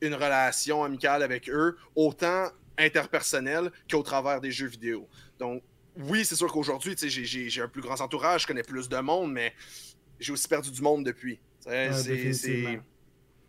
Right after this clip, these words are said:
Speaker 1: c'est, c'est, c'est, c'est une balance qu'on trouve dans notre vie et que si t'as la possibilité de faire deux en un, go for it. Tu sais, si t'es capable d'avoir un ami et un, quelqu'un avec qui joue à des jeux vidéo,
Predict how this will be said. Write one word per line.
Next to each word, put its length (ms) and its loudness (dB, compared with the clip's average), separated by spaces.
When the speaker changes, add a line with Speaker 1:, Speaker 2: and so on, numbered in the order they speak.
Speaker 1:
c'est, 260 -4
c'est, 20 -
c'est, 200 -6
c'est 100 -8
une 100 -4
balance 320 0
qu'on 180 -6
trouve 260 -2
dans 120 2
notre 220 -4
vie 380 -4
et 60 -4
que 460 -2
si 360 0
t'as 100 4
la 80 4
possibilité 580 -2
de 100 4
faire 280 0
deux 100 2
en 260 2
un, 240 -2
go 160 -4
for 220 -2
it. 160 -2
Tu 100 -8
sais, 80 -4
si 200 -6
t'es 80 -4
capable 180 0
d'avoir 200 2
un 120 0
ami 340 -2
et 220 6
un, 240 0
quelqu'un 240 2
avec 200 2
qui 120 -8
joue 120 0
à 40 2
des 80 -2
jeux 120 -4
vidéo, 340 -2